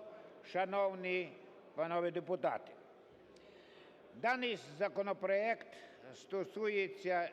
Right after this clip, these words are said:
інвалідів, які, е, е, колись першої, другої, третьої групи, які мали право виходу на пенсію, е, маючи стаж всього, скажімо, тридцять два роки, п'ять років.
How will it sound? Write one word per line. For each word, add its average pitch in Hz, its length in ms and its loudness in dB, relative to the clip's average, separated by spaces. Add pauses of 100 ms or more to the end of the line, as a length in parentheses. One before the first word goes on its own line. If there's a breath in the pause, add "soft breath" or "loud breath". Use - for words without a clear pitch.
інвалідів, 170 760 0 (840 loud breath)
які, 165 720 0
е, 147 260 -2 (760)
е, 131 100 0
колись 175 440 0
першої, 160 580 0
другої, 156 400 0
третьої 156 540 2
групи, 98 460 -6 (580 loud breath)
які 151 280 -2
мали 190 240 2
право 175 480 2
виходу 151 380 -4
на 143 140 -4
пенсію, 175 720 0 (580 loud breath)
е, 131 420 2
маючи 170 580 0
стаж 165 360 0 (200)
всього, 156 300 2
скажімо, 151 420 0
тридцять 156 460 -2
два 156 180 2
роки, 170 260 2
п'ять 135 260 0
років. 104 360 0